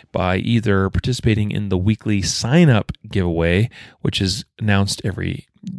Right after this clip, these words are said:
generally on every Tuesday episode or the early episode of the week. Uh, you can, again, do that at concealed carry dot com forward slash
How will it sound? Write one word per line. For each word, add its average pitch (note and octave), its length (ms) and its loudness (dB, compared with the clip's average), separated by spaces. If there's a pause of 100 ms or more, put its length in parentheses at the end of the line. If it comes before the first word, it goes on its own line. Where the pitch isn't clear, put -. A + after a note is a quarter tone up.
generally A2 320 2
on F2 160 -6
every F2 240 -6
Tuesday B2 580 2
episode G#2 500 -2
or F2+ 140 -4
the F2+ 220 -4
early C3+ 320 6
episode G#2 320 -2
of F2+ 40 -6
the F2+ 120 -2
week. B2 260 2 (680)
Uh, E2+ 60 -2
you F2 180 0
can, F#2+ 200 -2
again, F#2+ 280 2
do A2+ 140 4
that B2 220 2
at - 160 -6
concealed C3+ 340 -2
carry D3 460 -2 (180)
dot G#2 220 -2
com F2 380 -4
forward F2+ 260 0
slash E2+ 340 -4